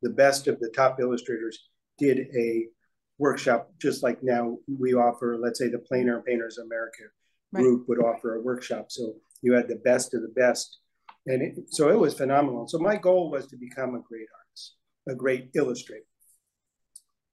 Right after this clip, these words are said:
Speaker 1: Then I went to Scottsdale Artist School when that, that started, and all of the great artists and illustrators from New York were moving to Arizona. They, um, came out there, and so I was fortunate to study with them, thinking it would improve my illustration,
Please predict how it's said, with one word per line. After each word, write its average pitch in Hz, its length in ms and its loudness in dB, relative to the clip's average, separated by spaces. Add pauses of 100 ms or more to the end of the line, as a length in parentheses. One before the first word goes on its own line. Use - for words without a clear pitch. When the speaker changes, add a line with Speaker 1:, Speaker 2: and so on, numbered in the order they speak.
(160)
Speaker 1:
Then 156 140 4
I 160 80 2
went 147 260 0
to 120 200 -6 (120)
Scottsdale - 560 -6
Artist 170 340 0
School 131 240 -4
when 117 120 -6
that, 160 160 -4 (720)
that 104 140 -6
started, 110 480 -12
and 127 100 -10
all 165 300 2
of 135 80 -2
the 127 60 -4
great 127 280 -2 (340)
artists 131 380 2
and 123 180 -6
illustrators 123 540 -2
from 123 120 0
New 123 60 4
York 123 240 2
were 117 80 -2
moving 127 260 2
to 123 40 4
Arizona. 135 440 -2 (340)
They, 123 280 0
um, 110 260 -8 (500)
came 131 240 0
out 123 200 2
there, 123 420 2
and 113 220 -4
so 120 160 2
I 143 160 6
was 147 200 0
fortunate 131 500 -4
to - 100 -16
study 123 360 0
with 117 180 -6
them, 139 300 2
thinking 120 280 -2
it 120 40 -2
would 120 180 -4
improve 123 320 -4
my 120 120 0
illustration, 113 760 -4